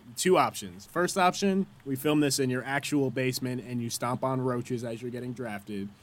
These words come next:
Second option, we put you up in a nice Airbnb with a white leather couch and we put a white girl next to you and bring your whole family. Um, but we have to talk about how your uncle used to touch you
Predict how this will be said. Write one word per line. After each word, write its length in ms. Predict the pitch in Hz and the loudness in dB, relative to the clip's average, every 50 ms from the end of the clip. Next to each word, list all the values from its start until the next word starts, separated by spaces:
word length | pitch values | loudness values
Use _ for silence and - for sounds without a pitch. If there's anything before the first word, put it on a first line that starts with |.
| - - | -20 -16
Second 400 | - - - 160 165 185 - 160 | -8 -2 0 2 2 2 2 2
option, 460 | 139 127 120 107 - - 120 110 110 107 - - - - | 2 2 2 0 -2 -4 -4 -4 -6 -6 -8 -12 -10 -8
we 80 | 135 131 | -6 -2
put 240 | - 147 147 143 | 0 0 0 2
you 100 | - 151 | 2 4
up 160 | 151 147 143 143 | 4 4 2 2
in 80 | 135 | 0
a 60 | 131 | 0
nice 260 | 127 127 127 139 151 - | 0 2 2 2 2 2
Airbnb 720 | 151 147 151 151 131 147 147 151 151 143 143 139 143 147 | 2 2 2 2 2 2 2 2 0 2 2 4 4 4
with 160 | 143 143 135 | 4 2 2
a 40 | 135 | 0
white 340 | 123 123 123 131 147 147 131 | 0 0 0 0 0 0 0
leather 240 | 147 143 143 151 139 | 0 2 2 0 0
couch 400 | - - 147 139 135 131 131 - | 0 2 2 2 2 2 0 -2
and 100 | 131 123 | -4 -2
we 80 | 120 | -4
put 160 | 117 - 135 | -4 -4 -2
a 60 | 127 131 | -2 0
white 260 | 135 135 139 143 135 | 2 2 2 2 0
girl 200 | 139 143 143 139 | 0 -2 0 0
next 260 | 143 139 139 135 - | 0 0 -2 -4 -4
to 80 | - 135 | -4 -2
you 140 | 131 135 135 | 0 0 0
and 100 | 131 131 | 0 -2
bring 160 | 127 131 135 | -2 -2 -2
your 80 | 135 135 | -2 -2
whole 160 | 135 135 131 | -2 -2 -2
family. 600 | 131 147 147 151 147 135 123 110 107 110 120 - - - - - - - - - - _ _ | 0 0 2 2 2 2 0 -2 -2 -4 -6 -8 -12 -20 -20 -20 -20 -20 -20 -20 -20 _ _
Um, 380 | - 139 123 120 117 113 113 110 107 | -6 -6 -4 -4 -4 -4 -4 -2 2
but 220 | 175 170 175 160 | 4 4 4 4
we 140 | 151 151 143 | 4 2 4
have 160 | 139 143 139 - | 4 4 2 2
to 80 | 131 | -4
talk 300 | 107 - 151 139 127 127 | -4 0 2 2 2 0
about 220 | 139 131 131 123 113 | 0 -2 -2 -2 -2
how 120 | 113 127 | -2 -2
your 160 | 123 117 117 123 | -2 -2 -4 -4
uncle 240 | 127 120 - 123 | -6 -6 -6 -6
used 200 | 120 117 113 - | -6 -6 -6 -8
to 60 | - 110 | -10 -10
touch 300 | 101 127 120 110 - - | -8 -6 -6 -6 -6 -4
you 180 | 107 101 101 | -2 -2 -2